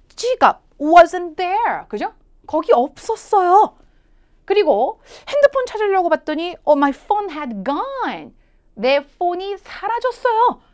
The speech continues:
이렇게 표현하잖아요. 그리고 나서 "I realized I've been robbed." 그죠? 음, 그래서 이제 그 뒤로는 이제 뭐라고 얘기하는 거예요? "My wallet wasn't there. My phone had gone." 이렇게 얘기하고 나서 이제 뭐라 그러는 거예요? "My wallet was stolen. My phone was stolen."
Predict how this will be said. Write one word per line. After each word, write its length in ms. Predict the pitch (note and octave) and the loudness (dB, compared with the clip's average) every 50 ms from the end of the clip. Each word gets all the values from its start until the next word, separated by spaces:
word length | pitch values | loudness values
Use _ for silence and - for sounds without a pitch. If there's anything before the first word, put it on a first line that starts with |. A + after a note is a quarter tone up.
| _ _ | _ _
이렇게 300 | C#4 D#4+ E4+ - F4 E4+ | -6 -6 -4 -6 -6 -6
표현하잖아요. 760 | - G4 F#4+ F#4 F4+ E4 D#4+ C#4+ C#4 C#4+ D#4+ G#4 G4+ G#3 - _ _ _ _ _ | -4 -4 -4 -4 -4 -6 -6 -6 -6 -4 -4 -4 -4 -6 -8 _ _ _ _ _
그리고 260 | - G#4 G#4+ A4 A4 G#4 | -2 -2 0 0 -2 -2
나서 640 | E4 B3 A#3 A#3+ - D#4 E4 F4+ G4 G4+ G4+ G4+ _ | -2 -2 -2 -2 0 0 2 4 4 2 0 -2 _
"I 140 | G#3+ G#3 G#3 | -6 -6 -4
realized 540 | G#3 C4+ C#4+ D4 A#3+ G3 F#3 F#3+ G3+ G3+ _ | -2 -2 -2 -2 -2 -4 -6 -6 -10 -10 _
I've 140 | F3 F#3 G3 | -12 -10 -8
been 180 | G3+ A#3 A#3 A#3+ | -8 -8 -6 -4
robbed." 360 | D4+ F4+ F#4+ - - - - | -4 -4 -4 -6 -8 -10 -14
그죠? 160 | F4 - - C4 C4+ _ _ _ | -14 -14 -14 -14 -18 _ _ _
음, 520 | E4 G4 A4+ A#4 A4+ A4+ G#4+ G4 C4+ F#3+ _ _ | -16 -16 -16 -16 -18 -18 -16 -16 -18 -18 _ _
그래서 280 | _ G#3 G#3 G#3 A3 G3+ | _ -10 -8 -6 -6 -8
이제 340 | G3+ F#3 G#3 G3+ G3+ G3+ - - - - _ | -6 -6 -6 -6 -6 -8 -12 -18 -20 -20 _
그 340 | _ - D4+ E4+ F#4 F#4 - | _ 0 2 2 4 2 0
뒤로는 400 | F4+ - C#4 D4 C#4+ C#4+ C#4+ B3+ | -2 -6 -6 -4 -4 -4 -6 -8
이제 140 | G#3+ G#3 G#3 | -8 -10 -12
뭐라고 320 | F#3 E3 E3+ F3 F3 F3 E3+ | -12 -12 -12 -12 -12 -12 -12
얘기하는 260 | E3 E3 E3 D#3+ E3 | -12 -14 -14 -12 -10
거예요? 160 | E3+ F#3+ B3 - - - - - - | -8 -8 -8 -10 -16 -20 -20 -4 0
"My 140 | A#3 A#3 A3+ | 0 0 2
wallet 320 | A#3 C4 C#4+ D#4+ C#4+ A#3 - | 0 0 0 0 0 -2 -4
wasn't 460 | G#3+ G#3+ G3+ G3 G3+ G3+ G3+ G3 F#3+ | -4 -6 -6 -6 -6 -8 -8 -6 -4
there. 240 | A3+ A#3 A3+ G#3+ G#3+ | -4 -2 -2 -2 -2
My 220 | G3+ G3 G3 G3 | -2 -4 -6 -8
phone 340 | G3+ _ - C4+ D4+ C#4 B3+ | -10 _ -10 -8 -8 -8 -8
had 280 | A3 G3+ G3 G3 G3 F#3+ | -10 -12 -14 -14 -12 -8
gone." 420 | A3+ B3+ C4 B3+ A#3 A3 G#3+ G#3+ G#3+ | -6 -6 -6 -6 -8 -10 -12 -12 -12
이렇게 280 | G#3 G#3 G#3 - G#3 | -12 -12 -12 -12 -14
얘기하고 260 | F3+ F#3 G3+ G3 F#3+ | -12 -10 -12 -12 -12
나서 180 | F#3 F3+ F3+ F#3+ | -16 -16 -16 -16
이제 140 | F3+ F3 F3+ | -16 -16 -14
뭐라 220 | F3 F#3 F3+ F3 | -14 -12 -12 -12
그러는 220 | E3+ E3+ E3+ D#3+ F3+ | -12 -12 -14 -10 -10
거예요? 120 | A#3 A3+ | -8 -6
"My 160 | G#3+ G3+ G3+ | -6 -6 -6
wallet 400 | G3+ A3 A#3+ B3+ A#3+ A3 G3+ - | -4 -4 -4 -2 -2 -4 -6 -6
was 180 | G#3 G3 F3+ - | -10 -10 -10 -12
stolen. 500 | - _ - C4+ D4 C#4 G#3 F#3 F3+ F#3+ | -14 _ -8 -6 -6 -6 -8 -8 -10 -6
My 180 | F#3+ F#3 F#3+ | -6 -6 -8
phone 360 | G3+ - _ C4+ C#4+ C4+ G#3+ G3 | -8 -8 _ -6 -6 -4 -6 -8
was 160 | G3 F#3 - - | -12 -12 -14 -16
stolen." 520 | - - D4+ F4+ F4+ C4 F#3+ F3 F3 | -8 -6 -4 -4 -2 -4 -6 -10 -14